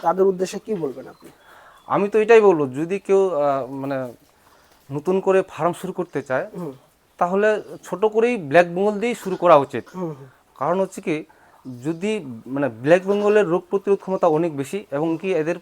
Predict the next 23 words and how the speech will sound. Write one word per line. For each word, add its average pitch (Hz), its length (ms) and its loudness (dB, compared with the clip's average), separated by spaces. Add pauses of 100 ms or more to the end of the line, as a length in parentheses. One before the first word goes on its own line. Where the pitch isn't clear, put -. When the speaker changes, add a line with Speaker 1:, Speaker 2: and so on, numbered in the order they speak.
(140)
Speaker 2:
প্রজনন 175 300 -4
ক্ষমতা 156 360 0
অনেক 143 280 -2
বেশি। 113 200 -14 (340)
Speaker 1:
অনেক 139 200 -8
বেশি, - 220 -20
আচ্ছা, - 200 -20
আচ্ছা। - 160 -20 (1000)
আর 160 240 -2
এদের 180 280 0
ডিমান্ডটাও 220 480 4
বেশি? 156 300 -6
Speaker 2:
ডিমান্ডটাও 220 480 4
বেশি, 156 220 2
কারণ 202 360 2
এদের 175 300 2
মাংসের 165 380 0
ওজন 175 320 0
পাথরের 156 340 0
মতো। 123 200 -6
Speaker 1:
আচ্ছা, - 360 -14
আচ্ছা। 156 360 -12 (600)
Speaker 2:
যেই 160 260 2